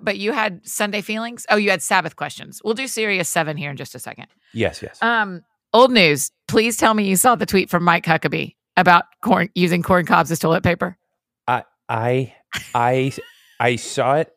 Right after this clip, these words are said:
Speaker 2: and had so many, like, replies, but I
Speaker 1: Yes.
Speaker 2: just was like, "I can't." It, it was too much. What did you
Speaker 1: Uh-huh.
Speaker 2: think about it?
Speaker 1: Uh-huh.
Speaker 2: You know what I mean?
Speaker 1: I, I was thrilled that he listens to the show and steals our jokes.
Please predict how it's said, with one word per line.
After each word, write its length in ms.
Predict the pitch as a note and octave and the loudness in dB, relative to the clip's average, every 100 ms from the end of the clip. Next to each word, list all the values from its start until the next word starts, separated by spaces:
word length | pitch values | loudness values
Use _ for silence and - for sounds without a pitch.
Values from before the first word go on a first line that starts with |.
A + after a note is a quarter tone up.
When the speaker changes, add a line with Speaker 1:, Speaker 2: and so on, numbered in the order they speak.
| - | -4
Speaker 2:
and 360 | A#2+ A2+ G#2 A#2 - - _ _ - | -2 -2 -4 -10 -6 -8 _ _ -6
had 280 | - B2 - | 0 0 -2
so 460 | - - D#3+ D#3 | -10 -2 2 4
many, 600 | E3 D3 C3 C3 C3 B2+ A#2 | 2 2 2 2 0 -2 -2
like, 200 | A2 G2 | -2 -2
replies, 760 | G2 G#2+ - G#2 A2 C3+ B2+ - _ _ A2 | -2 -4 -2 0 2 0 -4 -14 _ _ -2
but 160 | C3+ | 0
I 40 | A#3+ | 2
Speaker 1:
Yes. 100 | A3 | 0
Speaker 2:
just 140 | A2+ | 0
was 120 | G#2+ | 0
like, 140 | A2 G2 | 0 0
"I 140 | A2+ | 0
can't." 340 | A2+ B2+ G#2+ - _ _ _ _ _ _ - | -2 -4 -4 -6 _ _ _ _ _ _ -4
It, 160 | D3 | 0
it 120 | C#3 C#3 | 0 0
was 180 | C#3+ | -2
too 140 | - B2 | -2 -4
much. 300 | D2+ - - _ _ | -4 -10 -18 _ _
What 140 | A2 - | 2 4
did 60 | |
you 40 | D3+ | 6
Speaker 1:
Uh-huh. 80 | C3 | 4
Speaker 2:
think 140 | F2+ | 0
about 200 | D#2+ D2+ | -2 -2
it? 80 | - - - | -6 -10 -2
Speaker 1:
Uh-huh. 160 | E3 F3 | 2 2
Speaker 2:
You 60 | G#2+ | 4
know 80 | |
what 60 | G#2 | 4
I 120 | F3 | 4
mean? 100 | G3 - _ - | 2 -4 _ 2
Speaker 1:
I, 180 | E3 F#3 | 4 2
I 40 | |
was 460 | F#3 F3+ F3 C#3+ - - - - - | 2 0 0 -2 -8 -14 -20 -20 -10
thrilled 400 | G3 G3 G3+ G3+ | -2 2 4 2
that 80 | D3+ | 0
he 120 | F3 F#3 | 2 2
listens 340 | F3+ F#3+ E3+ | 0 -2 -6
to 60 | D#3+ | -4
the 80 | F3 | -4
show 240 | E3+ D#3+ | -2 -2
and 120 | D#3 | -4
steals 280 | - D3+ D3 | -6 -6 -4
our 80 | D3 | -8
jokes. 400 | D3 - - | -10 -14 -16